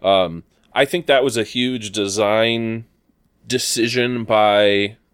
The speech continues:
Ron Gilbert. I think that as he, like, grows up, quote unquote, as a game designer, I think he really tries to minimize, like, anything that he finds annoying. <laughs>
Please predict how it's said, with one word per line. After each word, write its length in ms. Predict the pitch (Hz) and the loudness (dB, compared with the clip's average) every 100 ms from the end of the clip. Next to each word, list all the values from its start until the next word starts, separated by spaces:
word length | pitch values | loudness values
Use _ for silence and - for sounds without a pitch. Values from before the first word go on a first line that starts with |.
| _ | _
Ron 260 | 113 113 107 | 0 0 0
Gilbert. 360 | 101 104 117 107 | -2 -2 0 0
I 80 | 107 | -2
think 240 | - 120 | -2 -4
that 260 | 120 104 - - - _ | 2 2 0 -10 -20 _
as 320 | 110 123 135 | 0 2 2
he, 520 | - 139 131 135 131 127 _ _ _ _ _ - | -2 -6 -2 -2 -2 -6 _ _ _ _ _ -2
like, 360 | 107 92 - _ _ _ _ | 0 0 -6 _ _ _ _
grows 420 | - 110 107 107 | -2 2 2 2
up, 240 | 110 120 - | 2 0 -2
quote 240 | - 135 | -2 -2
unquote, 360 | 131 - 135 131 | -2 0 2 2
as 200 | 107 101 | 2 2
a 80 | 98 | 0
game 260 | 92 98 | -2 -4
designer, 460 | 104 107 117 120 117 | -2 -2 0 0 0
I 80 | 95 | 0
think 220 | - 107 | -4 -10
he 720 | - - - 107 110 104 104 - _ _ _ - | -12 -14 -12 -8 -6 -6 -8 -12 _ _ _ -20
really 880 | 92 90 98 113 113 104 98 87 - _ - | -18 -8 0 2 2 2 0 -4 -10 _ -12
tries 500 | - - 95 92 90 | -6 2 2 2 -2
to 120 | - | -4
minimize, 680 | 90 92 92 87 85 80 80 | -4 -4 -4 -4 -6 -6 -6
like, 240 | 85 - _ - | -8 -8 _ -6
anything 800 | 117 104 107 - - 90 87 85 | -4 -2 -4 -4 -4 -4 -6 -6
that 280 | 85 82 | -6 -6
he 580 | - - 101 95 101 123 - _ | -10 -16 -12 -8 -6 -8 -10 _
finds 380 | 131 123 131 | 0 0 0
annoying. 560 | 139 139 139 147 160 170 - | 0 2 2 2 0 -4 -4
<laughs> 160 | - - | -4 -4